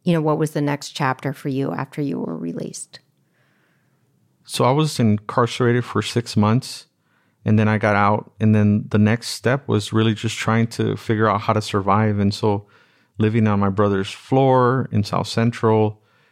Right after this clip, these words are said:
Speaker 2: And then I got an opportunity. You know, I got a job at a company. First time ever working for a corporation. I remember having two changes of clothes and two ties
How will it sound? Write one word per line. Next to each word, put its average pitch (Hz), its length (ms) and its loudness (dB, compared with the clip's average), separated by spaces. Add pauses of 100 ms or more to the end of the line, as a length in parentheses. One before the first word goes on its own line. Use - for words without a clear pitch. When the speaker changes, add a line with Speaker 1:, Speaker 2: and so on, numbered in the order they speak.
(220)
Speaker 2:
And 104 120 2
then 110 80 2
I 123 80 0
got 143 140 0
an 143 100 2
opportunity. 131 580 0
You 95 120 -2
know, 101 100 0
I 101 60 0
got 107 140 0
a 104 80 0
job 104 420 0 (180)
at 101 100 -2
a 101 40 -4
company. 110 520 0 (640)
First - 280 -2
time 107 180 0
ever 107 160 0
working 104 340 0
for 107 160 -2
a 104 60 -2
corporation. 104 920 0 (500)
I 104 80 0
remember 101 640 2 (440)
having 104 340 2
two - 220 -8
changes 107 500 -2
of - 80 -10
clothes 104 480 0
and 98 180 -2
two 110 140 -2
ties 101 680 -2